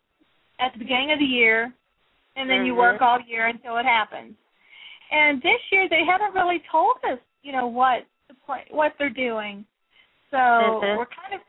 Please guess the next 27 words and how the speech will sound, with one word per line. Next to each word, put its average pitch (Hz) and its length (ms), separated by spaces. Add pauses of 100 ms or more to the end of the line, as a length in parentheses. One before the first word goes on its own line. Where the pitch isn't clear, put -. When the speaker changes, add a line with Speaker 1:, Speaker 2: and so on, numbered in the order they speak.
(220)
Speaker 1:
we're 269 140
kind 392 200
of, 269 220
you 262 140
know, 226 320 (720)
at 254 80
a 254 60
loss 294 460
at 208 160
what 233 300 (240)
the 247 100 (320)
plan 277 400
is. 254 540 (880)
Speaker 2:
Mm-hmm. 190 480 (1200)
I 165 40
mean, 170 560 (300)
'cause 214 220
and, 180 280
and 170 200
at 175 100
the 170 80
very 170 320
end, 202 220
Mother 175 240 (100)
says, - 300 (100)
you 175 100
know, 175 300